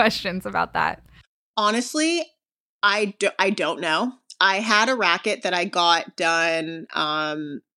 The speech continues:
Speaker 2: from someone who customized my rackets, and he lived in Australia. And now I'm using a different guy. His name's Nate Ferguson. Um, and I just sent that racket to him and said, "Can you match this?" So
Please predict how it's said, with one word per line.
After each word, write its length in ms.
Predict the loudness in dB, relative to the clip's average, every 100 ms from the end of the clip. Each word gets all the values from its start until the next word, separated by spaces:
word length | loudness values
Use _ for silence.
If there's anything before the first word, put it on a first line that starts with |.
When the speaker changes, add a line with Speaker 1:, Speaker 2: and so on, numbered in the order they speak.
| _ -14
Speaker 2:
from 440 | 0 2 4 0 -2
someone 380 | 0 2 2
who 680 | 4 6 6 6 4 4 2 0
customized 440 | -2 0 0 2
my 100 | 4
rackets, 400 | 4 4 0 -2
and 100 | -4
he 200 | 2 2
lived 200 | 2 0
in 60 | -2
Australia. 840 | 0 0 2 2 4 4 4 2 -2 -20 -20 -20 _ 0
And 440 | 4 4 4 4
now 220 | 4 4
I'm 120 | 2 2
using 520 | 2 4 2 2 0
a 100 | -2
different 320 | -2 -2 -2 2
guy. 220 | 2 2
His 140 | -2
name's 280 | -4 -4 -2
Nate 280 | -2 -2 -4
Ferguson. 800 | -2 -2 -2 -4 -2 0 -2 -2 _ _ 0
Um, 640 | 2 4 2 0 -2 -8 _ _ -8
and 680 | -4 -2 -2 -2 -4 -6 -8 -14 _ _ _ _ _
I 120 | -2 0
just 200 | 0 2
sent 220 | 0 4
that 200 | 2 4
racket 280 | 0 0 0
to 120 | 2
him 180 | 4 2
and 80 | 0
said, 220 | -2 0
"Can 160 | 0
you 100 | 2
match 340 | 4 2 0 0
this?" 400 | 4 4 2 -10 -18 -20 -20 _
So 460 | -4 4 4 4